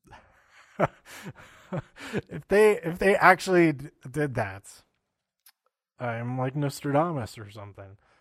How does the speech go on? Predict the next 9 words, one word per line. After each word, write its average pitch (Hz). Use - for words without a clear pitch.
But 143
that 143
would 156
be 160
really 151
silly 131
and 113
dumb. 107
And, 123